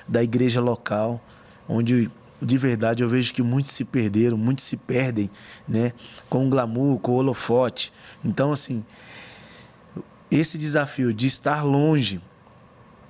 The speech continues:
né? E, e às vezes,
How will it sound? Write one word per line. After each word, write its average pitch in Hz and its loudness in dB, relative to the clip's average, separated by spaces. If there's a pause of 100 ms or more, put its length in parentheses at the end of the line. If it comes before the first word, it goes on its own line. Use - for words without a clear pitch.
(220)
né? 120 0 (340)
E, 117 4 (400)
e 117 2
às 110 0
vezes, 113 0